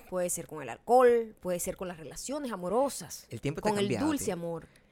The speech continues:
Speaker 2: Te veo como
Speaker 1: En
Speaker 2: mo-,
Speaker 1: mi
Speaker 2: moviendo
Speaker 1: caso,
Speaker 2: las manos.
Speaker 1: en mi caso, hablo como una señora, ¿viste?
Speaker 2: Hablas
Speaker 1: Estoy hablando como un político con las dos manos al unísono.
Speaker 2: No, fí-, fíjate.
Speaker 1: Mira mis manos.
Speaker 2: He visto podcasts.
Speaker 1: Hablo como los políticos.
Speaker 2: Podcast de señor.
Speaker 1: Ajá.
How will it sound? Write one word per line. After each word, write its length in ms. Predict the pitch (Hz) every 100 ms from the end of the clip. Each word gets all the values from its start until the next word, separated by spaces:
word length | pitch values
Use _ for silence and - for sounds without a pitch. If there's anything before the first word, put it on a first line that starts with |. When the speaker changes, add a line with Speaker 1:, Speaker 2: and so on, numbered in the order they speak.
| -
Speaker 2:
Te 100 | 117
veo 260 | 107 123 151
como 180 | 147
Speaker 1:
En 120 | 254 330
Speaker 2:
mo-, 60 |
Speaker 1:
mi 100 | 359 220
Speaker 2:
moviendo 300 | 381 392 240
Speaker 1:
caso, 200 | 220 -
Speaker 2:
las 80 |
manos. 420 | 123 98 - - -
Speaker 1:
en 180 | 139 294
mi 80 | 311
caso, 280 | 262 240 190 226
hablo 240 | 240 320
como 140 | - 226
una 120 | 294
señora, 380 | 262 302 233 208
¿viste? 100 | 147
Speaker 2:
Hablas 180 | 185 233
Speaker 1:
Estoy 80 |
hablando 220 | 339 480 415
como 120 | 330
un 60 | 302
político 440 | 392 381 262 240
con 120 | 214
las 100 | 208
dos 120 | 233 302
manos 240 | 349 359 -
al 160 | 233
unísono. 360 | 220 277 175 165 165
Speaker 2:
No, 40 |
fí-, 100 | 185 -
fíjate. 160 | 185 208
Speaker 1:
Mira 160 | 311 403
mis 120 | 330
manos. 340 | 302 233 185 -
Speaker 2:
He 60 | 226
visto 260 | 233 254
podcasts. 280 | 233 226 339
Speaker 1:
Hablo 200 | 392 415
como 240 | 285 220 196
los 240 | 190 -
políticos. 880 | - 175 202 262 - - - - -
Speaker 2:
Podcast 340 | 190 202 214 139
de 80 | -
señor. 460 | 110 135 117 - -
Speaker 1:
Ajá. 420 | 175 196 330